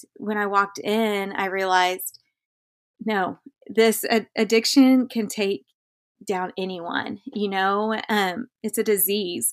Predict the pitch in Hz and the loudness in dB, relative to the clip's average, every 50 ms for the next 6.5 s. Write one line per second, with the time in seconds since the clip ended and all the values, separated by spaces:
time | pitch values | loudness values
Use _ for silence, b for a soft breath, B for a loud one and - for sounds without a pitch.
0 | B B B B B B B B B _ _ - 214 208 208 208 202 208 202 202 | B B B B B B B B B _ _ 0 2 2 4 4 4 2 2 2
1 | 196 196 202 196 110 - - _ _ _ _ _ _ _ _ _ _ _ _ _ | 0 -2 -4 -6 -8 -10 -12 _ _ _ _ _ _ _ _ _ _ _ _ _
2 | _ _ - - - - 254 226 220 220 208 208 - 226 220 214 202 202 202 202 | _ _ -8 -4 -2 0 2 2 2 2 0 0 0 0 0 2 0 0 0 -2
3 | 208 - - - 220 220 220 214 226 240 254 269 269 269 262 - - - _ _ | -2 -2 -2 0 0 0 2 2 4 4 6 6 6 6 4 0 -4 -14 _ _
4 | _ _ - - 226 220 208 208 214 214 208 214 202 196 185 180 185 180 170 - | _ _ -10 -4 0 0 2 4 4 2 2 0 -4 -4 -4 -2 0 0 0 -2
5 | - - - 220 B B B B B B B B - - - 226 220 220 214 214 | -4 -6 -8 -10 B B B B B B B B -6 0 4 6 6 6 6 6
6 | 214 214 214 208 214 214 214 214 - | 6 6 6 4 2 0 -2 -4 -6